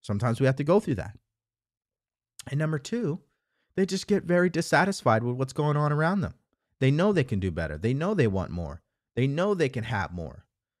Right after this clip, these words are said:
And they're dissatisfied with the way things are right now. And they're so emotionally dissatisfied, they're like, "You know what?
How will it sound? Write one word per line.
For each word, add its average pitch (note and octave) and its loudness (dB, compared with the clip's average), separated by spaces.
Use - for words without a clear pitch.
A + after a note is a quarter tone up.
And A2 -2
they're A#2 0
dissatisfied E3 -2
with G2+ -8
the - -6
way B2 -2
things B2 -6
are A#2+ 0
right E2+ -6
now. D2+ -12
And A2 -2
they're G#2 -2
so F#3+ -2
emotionally D3 -2
dissatisfied, A2+ 0
they're A2+ -2
like, F#2+ -4
"You A2 -4
know C3 0
what? E3+ -2